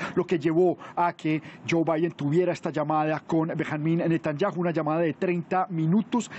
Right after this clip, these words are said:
en la que también estuvieron presente Jake Sullivan, el asesor de seguridad nacional, el secretario de Estado Anthony Blinken y la vicepresidenta Kamala Harris, una llamada de treinta minutos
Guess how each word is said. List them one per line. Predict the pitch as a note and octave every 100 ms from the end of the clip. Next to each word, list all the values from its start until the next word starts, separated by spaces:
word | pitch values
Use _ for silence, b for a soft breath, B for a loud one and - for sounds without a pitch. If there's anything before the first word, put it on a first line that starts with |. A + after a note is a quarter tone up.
| B
en | D#3
la | D#3
que | D3
también | C3+ E3 G#3
estuvieron | - C#3 D3+ E3
presente | - - D#3 D3+ E3 E3
Jake | D#3 D#3+
Sullivan, | - F3+ E3+ F3 F3 E3 B B
el | D#3
asesor | D3+ B2+ F#3
de | E3
seguridad | C#3+ C3 C#3 D3
nacional, | D3+ - D3 C#3+ E3 F3+ E3+ B B
el | E3+ F#3+
secretario | - C#3+ C#3 D#3 D#3+
de |
Estado | D3 E3 D#3 D#3+
Anthony | D#3 E3 D3
Blinken | C3+ E3 D3+ E3+ E3+
y | G#3 G3+
la |
vicepresidenta | E3 D3+ C#3+ C3+ D3 D3 F3 E3 B B
Kamala | D#3 C#3+ E3
Harris, | D3 E3 D#3 D#3
una | E3+
llamada | D#3+ D3+ E3+
de | D3+
treinta | - E3 E3
minutos | D#3+ E3 E3 F3+